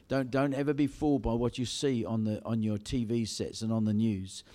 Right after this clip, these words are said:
I wanna tell you, God is moving. There are great waves of God around our nations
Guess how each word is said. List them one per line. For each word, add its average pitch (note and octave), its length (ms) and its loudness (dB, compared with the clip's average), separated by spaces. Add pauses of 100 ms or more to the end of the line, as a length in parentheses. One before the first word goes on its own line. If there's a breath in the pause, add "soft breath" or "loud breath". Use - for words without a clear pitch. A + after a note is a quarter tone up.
(180 loud breath)
I A2 100 -2
wanna C3+ 180 4
tell C#3 160 -2
you, A#2+ 140 2
God A#2+ 280 2
is G#2 140 -2
moving. F#2+ 400 0 (400 loud breath)
There A#2+ 180 4
are A#2 200 4
great B2 520 0
waves B2 540 2
of F#2 160 -6
God G2+ 320 0
around G#2+ 340 0
our G2+ 120 0
nations G2 720 -4